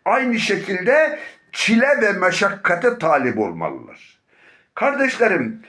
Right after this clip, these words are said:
bakınız bunların bindikleri arabalar bile peygamberi değerlere aykırı,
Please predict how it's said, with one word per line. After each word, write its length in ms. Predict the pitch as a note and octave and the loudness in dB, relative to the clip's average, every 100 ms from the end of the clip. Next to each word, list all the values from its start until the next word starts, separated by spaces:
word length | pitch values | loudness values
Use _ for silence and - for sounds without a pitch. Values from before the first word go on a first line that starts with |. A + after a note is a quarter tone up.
| - | -18
bakınız 640 | - C4+ C#4 D4 A#3+ - - - _ | -2 -2 0 0 0 -2 -14 -20 _
bunların 800 | B3+ D4 D4 C#4+ C#4 C#4 A3+ A3 | 0 2 4 4 4 2 0 2
bindikleri 680 | A3+ C#4 C4+ C#4 - A#3+ B3 | 0 0 0 -2 0 0 2
arabalar 960 | A3+ F#3+ A3+ B3 B3 A#3+ B3+ F4 C4 G3+ | 2 2 2 2 4 4 4 4 2 0
bile 520 | A3 C#4 D#4+ D#4+ - - - _ | 2 6 6 4 0 -14 -20 _
peygamberi 1200 | - A3+ C4+ A3+ A#3+ B3+ A#3 A#3+ D4+ C4+ E3 A2+ | -2 0 0 2 0 2 2 2 4 2 0 -4
değerlere 560 | D#3+ G#3+ G#3 G3+ G3 A3+ | -2 0 0 2 2 2
aykırı, 800 | - D#3 D#3+ - A#3+ B3 - | 2 0 0 0 4 4 0